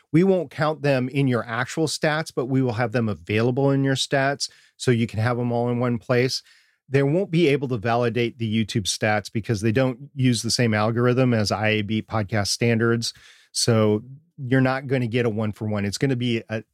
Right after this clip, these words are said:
at best, a separate tab, I'm guessing, on whatever your podcast media host is. So there is that. And here is the rub there. If you ever change your podcast media host,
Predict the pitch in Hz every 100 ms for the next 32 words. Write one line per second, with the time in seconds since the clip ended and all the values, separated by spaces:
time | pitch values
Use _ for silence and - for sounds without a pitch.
0 | _ - 135 90 143 135 - - 104 135
1 | 123 113 - 120 127 131 123 131 123 156
2 | 139 110 113 113 110 110 98 110 101 117
3 | - 117 113 104 110 104 - 113 110 110
4 | - _ _ _ _ _ - 156 143 147
5 | 143 - 151 135 - 131 117 113 185 190
6 | 165 151 117 135 139 110 117 117 87 -
7 | 131 123 156 156 156 214 208 - 170 165
8 | 165 143 127 117 131 123 110 135 120 -
9 | 123 123 120 104 92 - 110 87 98 -